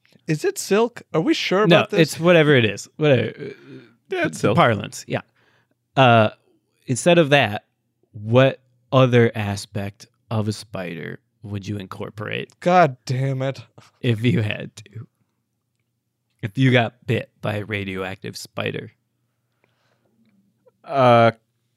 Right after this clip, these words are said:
Speaker 1: Can I still climb on stuff?
Speaker 2: Uh,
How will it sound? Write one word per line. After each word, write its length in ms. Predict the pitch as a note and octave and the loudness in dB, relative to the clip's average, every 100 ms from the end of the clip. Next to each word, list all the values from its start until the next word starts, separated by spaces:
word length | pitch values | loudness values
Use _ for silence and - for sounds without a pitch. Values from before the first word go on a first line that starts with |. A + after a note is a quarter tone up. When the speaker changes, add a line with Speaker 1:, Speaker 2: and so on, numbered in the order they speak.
| _ - | _ 0
Speaker 1:
Can 140 | D#3 | 2
I 60 | D#3+ | 2
still 200 | F#3+ D#3+ | 0 0
climb 300 | C#3 C3+ E3 | 2 0 0
on 140 | F#3+ | -4
stuff? 420 | - G3 G#3+ - _ _ _ _ _ _ _ _ _ _ _ _ _ _ _ - | -2 -2 -2 -4 _ _ _ _ _ _ _ _ _ _ _ _ _ _ _ 0
Speaker 2:
Uh, 400 | C#3 C#3 C#3 | 4 6 4